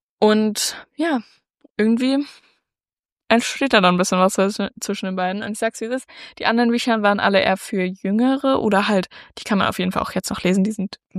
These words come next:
alle auch jetzt noch wunderbar und spannend und schön zu lesen. Aber halt so von der Storyline, da war jetzt kein Spice drin oder so, die waren alle Y A und so. Aber Royal Blue ist tatsächlich mit Spice. Also das muss man tatsächlich sagen, da ist Spice drin. Ähm, nicht unbedingt viel,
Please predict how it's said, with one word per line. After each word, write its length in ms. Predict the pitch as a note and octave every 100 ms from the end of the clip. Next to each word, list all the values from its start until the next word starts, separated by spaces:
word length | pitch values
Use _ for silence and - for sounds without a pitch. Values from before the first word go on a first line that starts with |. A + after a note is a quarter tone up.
| F#3+ _ _
alle 300 | G3 A3 G3
auch 100 | -
jetzt 280 | - F#3+ -
noch 200 | F#3+ -
wunderbar 560 | F#3 F3+ G3+ G3 F#3 F#3+
und 100 | G3
spannend 340 | - F#3+ F#3
und 100 | F#3
schön 200 | - F#3
zu 120 | -
lesen. 260 | F3+ F3+ G#3 - - - - -
Aber 360 | - G3 G3 G#3
halt 220 | G#3 F#3
so 100 | F3+
von 420 | F#3 G3 F3+ F3+ - - G#3 -
der 120 | F#3+
Storyline, 320 | G3 F#3 F#3
da 100 | F#3
war 80 | F#3
jetzt 160 | F#3+
kein 160 | - G#3
Spice 260 | - - -
drin 180 | -
oder 140 | - B1
so, 100 | -
die 100 | -
waren 120 | -
alle 140 | -
Y 160 | D2+ C2+
A 220 | - - -
und 120 | G3+
so. 140 | G#3 -
Aber 280 | F#3+ G3+ G#3+ - - -
Royal 280 | G3 A3+ B3
Blue 220 | B3+ C4
ist 160 | G#3 -
tatsächlich 680 | A3 A3 G#3 G3+ G3 - - _ _ _ _ _
mit 180 | G3 F#3
Spice. 340 | - - - - _ _
Also 160 | G3+ G#3
das 140 | G#3+
muss 140 | A3+ A3
man 160 | A3
tatsächlich 320 | A3+ G#3+ G#3 G#3
sagen, 220 | G#3 A3
da 80 | G3+
ist 80 |
Spice 220 | - A3 B3
drin. 180 | B3+ - - - - _ _ -
Ähm, 320 | G#3+ G#3 G#3
nicht 200 | A3+ -
unbedingt 280 | A3+ A3+ A#3
viel, 200 | D4